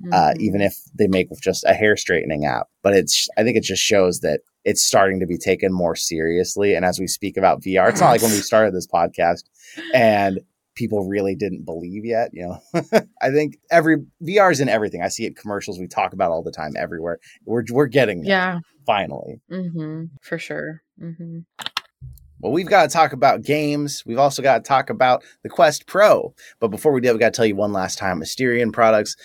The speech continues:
Speaker 1: If you don't know their Universal V R headset stands, they're R G B. You can match 'em up to your gaming setup. Get that extra bit of light somewhere on your desk. You were missing it before. If you haven't checked them out yet, go to asterion products dot com. Code full dive, one word, will save you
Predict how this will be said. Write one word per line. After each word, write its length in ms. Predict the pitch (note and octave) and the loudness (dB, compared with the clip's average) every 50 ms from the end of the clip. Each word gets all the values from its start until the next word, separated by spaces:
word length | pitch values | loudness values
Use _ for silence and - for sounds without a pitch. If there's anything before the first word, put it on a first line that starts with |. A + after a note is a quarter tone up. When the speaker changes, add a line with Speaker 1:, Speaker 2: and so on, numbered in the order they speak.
| - - - - | -20 -20 -20 -10
Speaker 1:
If 80 | F#2 | -4
you 80 | B2 D3 | 0 2
don't 100 | D3 B2+ | 2 2
know 100 | A#2+ A#2 | 4 2
their 120 | A2+ A2 | 2 2
Universal 480 | G2+ G#2 G#2+ G2+ F#2+ G#2 G2 - - F2 | 2 0 -2 -2 -2 -2 -2 -2 -4 -4
V 100 | F2+ F#2+ | -2 0
R 80 | E2+ D2+ | 0 0
headset 380 | D#2 F#2+ G2 F2+ - G2+ F2+ D#2+ | 0 0 -2 0 0 -2 -2 -2
stands, 400 | - - G#2 G2 F#2 F#2 F2 E2+ | -2 0 0 2 2 0 0 0
they're 160 | F2 E2+ - - | -2 -2 0 2
R 180 | G2 G2+ G2+ F#2+ | 2 2 2 2
G 160 | F2 F2+ F2+ | 0 -4 -6
B. 400 | - F#2 F#2 F2+ F#2 F#2 F#2 - _ | -4 -4 -4 -2 -2 -4 -6 -8 _
You 100 | - F#2+ | -12 -12
can 140 | F2 G2 F#2 | -10 -8 -4
match 300 | G2 G#2+ G2+ G2+ - - | -2 -2 -2 -2 -2 -2
'em 80 | G2+ G2 | -2 -2
up 120 | F#2+ - - | -2 -2 -2
to 60 | F#2+ | -6
your 80 | F2+ F2 | -6 -4
gaming 380 | F2 G#2+ G2+ G2 F#2+ G2 G2 | -2 -2 -2 -2 -4 -6 -6
setup. 380 | - - - G2 F#2+ F#2+ F#2+ - - - - - | -4 0 0 2 2 2 2 0 -4 -10 -6 -4
Get 140 | A#2 A2 | -2 2
that 140 | - A2 G2+ | 2 2 2
extra 240 | G#2 G2+ - - G2 | 2 0 -2 -4 -4
bit 120 | F2+ G2+ | -2 -2
of 80 | F#2+ F2 | -2 0
light 240 | F2+ F2+ F#2 F2+ D2 | 0 0 0 0 -2
somewhere 300 | - - F#2+ F#2 F#2 F#2 | -4 -6 -4 -2 0 0
on 140 | F2+ F2+ F2 | 0 -2 -4
your 100 | E2 D#2+ | -6 -4
desk. 280 | G2 F#2+ F#2 - - G2+ | -2 -2 -2 -4 -6 -10
You 80 | F2+ | -10
were 80 | F2 F2 | -10 -8
missing 300 | F2+ F#2+ F#2+ - F#2 F#2+ | -8 -10 -10 -10 -10 -10
it 120 | E2 D2+ | -10 -10
before. 440 | - C#2+ - _ F2+ E2+ E2+ E2+ - _ - - _ | -12 -16 -14 _ -8 -8 -8 -8 -10 _ -20 -20 _
If 80 | _ C#3 | _ -8
you 100 | D3 C#3+ | -2 0
haven't 220 | D3+ D3+ D3+ C#3+ | 0 0 0 0
checked 240 | B2 - C3 A2+ G#2+ | 0 0 -2 -2 -2
them 140 | A#2+ A#2 A2 | -4 -4 -4
out 100 | G#2 G#2 | -2 -2
yet, 180 | A2 G#2 G2+ | -2 -4 -2
go 140 | F#2 C#3+ E3+ | -2 -2 0
to 100 | E3 D#3+ | 0 -2
asterion 360 | C3 - - C3 A#2+ G#2+ G2+ - | -4 -4 -4 -4 -6 -6 -6 -4
products 320 | G#2+ G#2 G2+ G2 - - | 0 0 0 0 0 -2
dot 200 | G2+ E2+ D2 - | -2 -2 -2 -2
com. 280 | - G2 F#2 E2+ E2+ - - - - - _ _ | -4 -4 -4 -4 -4 -8 -12 -20 -20 -20 _ _
Code 260 | - C#3+ B2+ A#2+ G#2 | 0 2 2 2 0
full 380 | - - - - D#3 F3+ E3+ E3 | -4 -10 -2 0 2 2 2 2
dive, 420 | B2 A2+ G#2+ G#2+ A2 G#2+ F2+ - E2+ | 4 4 4 4 2 0 -2 -4 0
one 300 | G#2+ C3 B2+ B2+ A#2+ G#2+ | 2 2 2 2 0 -2
word, 360 | G2+ G2 G2 G2 F#2+ F#2 - _ _ - | -2 -2 -2 -2 -2 -2 -4 _ _ -8
will 100 | G2+ F#2+ | -6 -6
save 300 | - - G#2+ G2 F#2 F2+ | -2 0 0 0 0 2
you 180 | F#2+ F#2 E2+ | 2 2 2